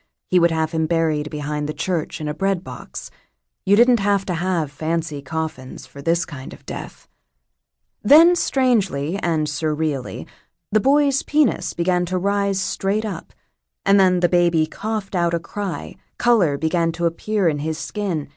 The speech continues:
and his limbs twitched. The erection had brought him back from the dead. The priest wasn't sure whether he was witnessing a miracle.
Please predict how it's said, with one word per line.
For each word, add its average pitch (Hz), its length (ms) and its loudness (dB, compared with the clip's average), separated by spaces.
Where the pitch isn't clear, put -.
and 185 120 2
his 196 180 0
limbs 208 460 0
twitched. - 580 -8
The 240 80 6
erection 226 540 4
had 170 160 -2
brought 196 220 0
him 196 140 2
back 190 280 0
from 170 180 -2
the 165 80 0
dead. 165 440 -6
The 262 80 4
priest 311 360 4
wasn't 226 300 0
sure 185 340 0
whether 165 280 2
he 156 160 -4
was 160 180 -2
witnessing 160 540 -4
a 139 40 -6
miracle. 156 640 -4